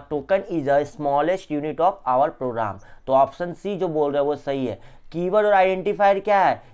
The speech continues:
ये टोकन के टाइप है। क्या है? ये टोकन के टाइप है। अगर आपको यहाँ पे पूछा जाता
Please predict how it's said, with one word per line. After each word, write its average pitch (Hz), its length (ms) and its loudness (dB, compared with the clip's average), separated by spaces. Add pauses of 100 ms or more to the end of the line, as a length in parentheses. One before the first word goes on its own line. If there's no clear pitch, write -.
(120)
ये 185 100 -2 (140)
टोकन 180 440 -2
के 190 140 -6 (160)
टाइप 131 400 -2
है। 107 160 -10
क्या 156 200 0
है? 185 340 0 (260)
ये 151 120 -2
टोकन 170 420 -2
के 202 240 -2 (240)
टाइप 139 360 2
है। 120 60 -2 (100)
अगर 151 280 2
आपको 175 280 2
यहाँ 160 200 -2
पे 160 60 -2 (100)
पूछा 139 320 -2
जाता 131 420 -2